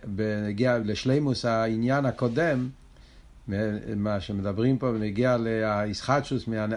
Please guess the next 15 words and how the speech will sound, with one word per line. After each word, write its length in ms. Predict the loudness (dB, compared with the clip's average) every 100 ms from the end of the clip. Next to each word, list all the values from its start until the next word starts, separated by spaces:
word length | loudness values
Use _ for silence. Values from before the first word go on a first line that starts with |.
| -4
מעצם 600 | -2 -2 0 -2 0 0
הנפש 600 | 2 2 2 -2 -10 -12 -20 -20 -20 -20 -10 -4
לכוח 520 | -2 2 2 2 0
הרוצן, 600 | 2 2 0 0 -2 -2 -8 -20 -20 -20 -20 -20 -16 -6
אז 200 | -4 -2
רציתי 480 | -2 -2 -4 -2 0
להוסיף 680 | 0 -2 -2 0 2 0 0
רק 280 | 0 0
נקודה 440 | -4 -2 0 2 0
אחת, 640 | 0 0 2 0 -2 -8 -20 -20 -20 -20 -20 -12
שזה 880 | -4 -2 0 2 2 2 2 0 -4 -12 -6
הוורד 1080 | -2 0 0 0 0 -2 -8 -2 2 2 2
שיש 360 | 0 0 0
בחסידס, 800 | -4 -4 -2 0 -2 -4 -12 -14 -8
העניין 440 | -4 -2 0